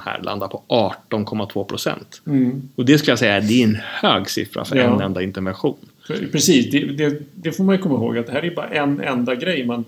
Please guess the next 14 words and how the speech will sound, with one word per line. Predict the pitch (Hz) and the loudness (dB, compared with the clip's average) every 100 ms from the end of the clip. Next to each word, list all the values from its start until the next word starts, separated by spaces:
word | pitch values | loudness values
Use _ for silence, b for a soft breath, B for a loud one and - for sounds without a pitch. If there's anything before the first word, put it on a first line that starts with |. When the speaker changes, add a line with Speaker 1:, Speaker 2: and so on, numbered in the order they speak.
| - | -8
Speaker 2:
ändrar | 127 123 160 | -6 -6 -6
på. | - - 78 | -10 -14 -2
Speaker 1:
Ja. | 120 139 165 - _ _ _ _ b b b b b - | 2 2 2 -6 _ _ _ _ b b b b b -6
Eh, | 135 120 107 - | -2 0 0 -2
sen | - 202 202 | 2 4 6
finns | 208 208 | 6 6
ju | |
också | 196 - 180 | 4 4 4
det | |
här | 139 | 6
begreppet | 131 123 117 123 113 | 6 6 6 2 4
numbers | 131 139 139 135 123 143 | 6 6 6 6 6 6
needed | 135 135 123 | 6 6 4
to | 120 | -2